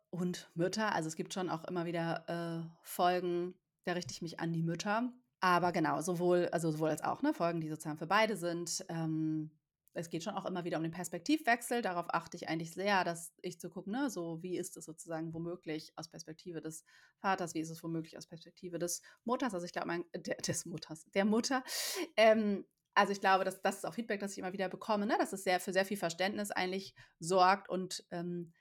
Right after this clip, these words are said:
für Gesprächsanstöße, sag ich auch immer gerne, ne? Das ist einfach,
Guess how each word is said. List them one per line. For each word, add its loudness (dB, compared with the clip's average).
für 0
Gesprächsanstöße, 0
sag 0
ich -8
auch -6
immer 0
gerne, 0
ne? 2
Das -2
ist -6
einfach, -4